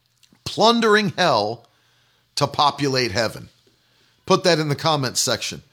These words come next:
"Plundering hell to populate heaven." Plundering hell to populate heaven.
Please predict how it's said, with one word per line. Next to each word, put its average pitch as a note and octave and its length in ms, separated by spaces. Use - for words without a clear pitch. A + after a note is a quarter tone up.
"Plundering G3 760
hell A2+ 500
to C3+ 100
populate C3 680
heaven." A2 380
Plundering F3+ 680
hell A#2 520
to C#3+ 80
populate B2+ 640
heaven. F#2+ 320